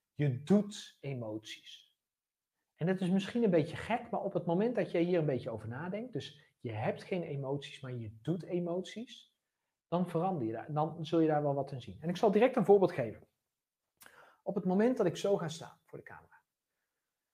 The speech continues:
Pfft. Kijk, dan doe ik iets. Ik doe nu vermoeid.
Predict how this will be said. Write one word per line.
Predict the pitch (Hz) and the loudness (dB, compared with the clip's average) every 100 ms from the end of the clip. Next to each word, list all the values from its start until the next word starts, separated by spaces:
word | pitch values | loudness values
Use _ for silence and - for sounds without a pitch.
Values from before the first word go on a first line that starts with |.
| _ _ _ _ _ _ _ | _ _ _ _ _ _ _
Pfft. | - - - - - 831 855 - - - - - _ _ _ _ _ _ _ _ _ _ _ _ _ _ | -12 -12 -12 -14 -8 -6 -6 -12 -20 -20 -20 -20 _ _ _ _ _ _ _ _ _ _ _ _ _ _
Kijk, | - - | -8 -2
dan | 170 160 165 | 2 2 6
doe | 240 220 | 8 8
ik | 131 | 6
iets. | - - - - - | 0 -14 -16 -16 -4
Ik | 160 135 | -2 2
doe | 160 262 | 4 4
nu | 262 170 | 4 2
vermoeid. | 147 135 123 92 - - | 2 -2 -4 -8 -12 -20